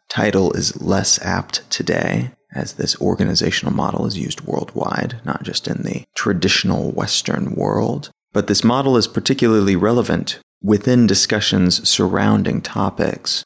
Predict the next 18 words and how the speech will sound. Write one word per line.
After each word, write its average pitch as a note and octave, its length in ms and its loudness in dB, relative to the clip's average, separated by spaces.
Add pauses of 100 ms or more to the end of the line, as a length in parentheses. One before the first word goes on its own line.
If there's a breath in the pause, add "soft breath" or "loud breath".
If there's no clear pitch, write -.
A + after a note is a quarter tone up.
like F#2 300 0
globalization, F2 1000 0 (180)
because A2+ 300 2
it's - 160 0
so - 220 -2
widespread. G#2+ 960 -2 (380)
Liberal A2 360 4
democracy G#2 680 2
as G#2 300 2
a F#2+ 160 2
broad G2 500 0
governmental F2+ 600 0
concept - 560 -2
has G2 160 0
mostly C3 880 2 (220)
kicked - 480 -2
the F#2+ 200 2
ass - 720 -2